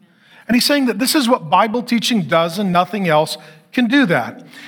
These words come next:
And what he says is that the Holy Spirit uses Bible teaching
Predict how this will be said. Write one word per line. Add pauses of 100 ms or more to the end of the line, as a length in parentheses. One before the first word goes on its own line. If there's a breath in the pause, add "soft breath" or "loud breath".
(140 loud breath)
And
what
he
says
is
that
the
Holy
Spirit
uses
Bible
teaching